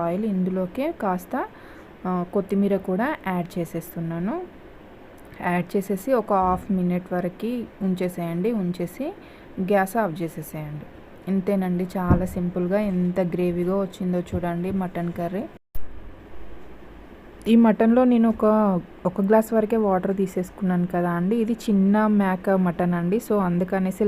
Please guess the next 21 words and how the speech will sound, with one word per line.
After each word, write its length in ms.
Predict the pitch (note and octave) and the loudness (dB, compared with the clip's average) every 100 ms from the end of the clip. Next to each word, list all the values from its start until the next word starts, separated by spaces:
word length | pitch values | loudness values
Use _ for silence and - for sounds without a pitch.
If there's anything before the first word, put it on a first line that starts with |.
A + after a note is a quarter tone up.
| F#3 | 2
లాతగా 440 | E3 F3 F3 F#3+ G3 | 0 0 0 2 2
ఉంటుంది 320 | F3+ F3+ F3+ F3 | 0 0 0 0
కాబట్టి 340 | E3+ E3+ - A#3+ | 0 -2 0 2
నేను 160 | A#3 G3 F3+ | 2 2 2
వాటర్ 280 | F3 F#3 G#3 G3+ | 0 0 -2 0
కొన్నే 260 | F3+ F3 F#3+ | 2 2 0
యాడ్ 180 | E3+ E3 - | -2 -4 -4
చేశాను. 400 | F3 F3 E3+ A3 C4 | -4 -2 0 0 2
మీరు 140 | A#3 G#3+ F#3 | 2 2 0
పెద్దది 580 | D#3+ F#3 G3 F#3+ F3+ E3+ | 4 4 4 2 2 0
అయితే 280 | E3 - B3+ - - - - G3 | 0 0 0 -2 -10 -18 -4 0
ఒక 100 | F#3+ F#3 | 2 4
టూ 100 | G#3 G3+ | 4 6
త్రీ 120 | G3+ F#3+ | 4 4
గ్లాసెస్ 360 | F#3 F3+ G3+ G3+ G3 | 4 2 0 0 2
వరకు 320 | F#3+ F#3 B3 A#3+ | 0 -2 -2 0
తీసేసుకోండి, 580 | F#3+ F3+ E3+ - E3+ E3 E3 | 0 -2 -4 -2 0 2 2
అలా 160 | F#3 F#3 | 2 2
అయితేనే 300 | F#3 G3 A3+ G3+ | 2 2 4 4
మటన్ 280 | F#3 F#3 F#3 F3+ | 2 0 0 -2
కుక్ 220 | - | -2